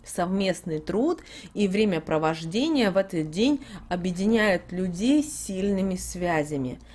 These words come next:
Также сегодняшний день благоволит героям, рыцарям, которые благородно идут на подвиги ради защиты справедливости.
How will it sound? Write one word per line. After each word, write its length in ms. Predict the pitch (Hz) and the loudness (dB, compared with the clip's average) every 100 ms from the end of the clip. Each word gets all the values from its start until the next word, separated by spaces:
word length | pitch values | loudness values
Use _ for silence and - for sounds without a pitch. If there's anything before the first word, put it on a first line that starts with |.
| - - | -20 -4
Также 300 | 370 349 269 | 0 2 2
сегодняшний 640 | 262 262 285 254 - 226 202 | 2 4 6 6 4 2 2
день 260 | 196 247 | 2 2
благоволит 640 | 185 170 175 180 175 160 156 | 2 2 2 2 0 0 -2
героям, 760 | 165 156 160 214 285 254 208 - - | 0 2 4 4 4 2 0 -4 -10
рыцарям, 840 | 160 175 220 269 269 262 254 262 262 | -2 2 4 4 2 2 4 4 4
которые 640 | 147 - 160 160 165 160 | 0 0 0 2 4 4
благородно 880 | 156 170 175 165 180 294 311 302 294 285 | 4 0 2 2 2 0 0 2 2 2
идут 400 | 233 196 233 - | -2 0 -2 -2
на 240 | 180 160 | 0 0
подвиги 880 | - - 233 277 262 285 254 277 262 - - - | -2 0 2 4 4 4 4 4 2 -4 -8 -4
ради 580 | 156 175 214 262 285 | 0 0 0 2 2
защиты 540 | 269 160 151 - 180 185 | 2 2 0 -2 -6 -6
справедливости. 1000 | - 170 160 151 160 147 147 - 135 | -4 -4 -2 -2 0 0 -2 -4 -6